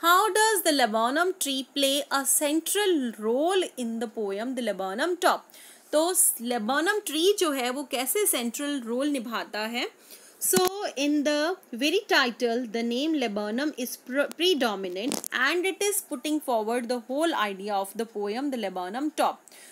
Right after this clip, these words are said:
So, प्रीडोमिनेंट का मतलब क्या होता है? Most noticeable thing। अगर अपन दे-, देखें तो सबसे पहले जो टाइटल है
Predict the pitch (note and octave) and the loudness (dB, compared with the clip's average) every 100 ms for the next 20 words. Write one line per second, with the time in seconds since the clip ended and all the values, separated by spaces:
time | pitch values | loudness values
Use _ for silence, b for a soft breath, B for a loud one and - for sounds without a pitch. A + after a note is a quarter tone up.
0 | B B - F#4 F#4+ A#4+ B B B B | B B 0 4 4 2 B B B B
1 | B _ - F#4+ A4 G4+ F4+ F4 F4+ G4 | B _ 2 6 8 8 8 8 4 2
2 | - F#4 F4 E4 F4 F4+ E4+ E4 D#4+ F4 | 4 4 4 0 -2 2 2 2 2 2
3 | F#4+ C4+ D4+ G#4 B4 - D#4 C4 A3 A3+ | 2 2 2 4 4 4 2 -2 -4 -4
4 | A3+ G#3 F#3+ A#3 - D#4+ F4 B3 A#3 A#3+ | 0 0 -2 -6 -2 0 0 0 0 0
5 | A#3 A#3+ A3 G3 F#3+ G#3+ G#3+ D4+ F4 F#4+ | -2 -4 -6 -6 -4 -4 -4 -6 -4 -4
6 | E4+ - F#4 E4 E4 F4 - G#3 A3 F#4+ | -2 -2 -2 -2 -2 -4 -4 -4 -4 -2
7 | G4 B3 - B B | -2 -2 -6 B B